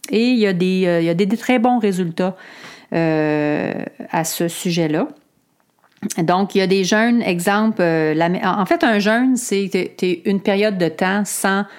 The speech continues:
t'alimenter, sans mettre d'aliments solides dans ton corps,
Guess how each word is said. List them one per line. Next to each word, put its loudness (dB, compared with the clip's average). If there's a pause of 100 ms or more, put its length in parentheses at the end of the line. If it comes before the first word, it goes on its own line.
(720)
t'alimenter, 0
sans -2
mettre 0
d'aliments 0
solides 0
dans 0
ton -2
corps, -2